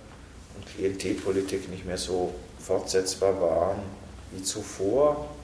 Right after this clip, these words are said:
und es zu starken, einerseits starker Verarmung gekommen ist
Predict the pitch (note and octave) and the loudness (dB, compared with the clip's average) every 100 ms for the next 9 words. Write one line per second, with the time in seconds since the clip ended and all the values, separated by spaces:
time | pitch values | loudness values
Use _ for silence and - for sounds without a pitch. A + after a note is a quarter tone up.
0 | - - - - - - - - - - | -14 -16 -16 -16 -18 -18 -16 -16 -16 -18
1 | - G#2 G2 - - G#2+ - F2 F2+ A2 | -6 -4 -2 -2 -2 -2 2 6 6 6
2 | A#2 G#2+ G#2 G#2 - - - - - - | 2 -2 -2 -6 -12 -16 -16 -18 -18 -18
3 | - - G2+ G#2 G2+ F#2 - F2 F2 A2+ | -10 0 2 4 4 4 4 4 4 4
4 | D2 E2 A#2 C#3 A#2+ A#2 - A2 A#2 - | 6 6 6 4 6 6 4 2 2 0
5 | A2 A2 - | 2 2 0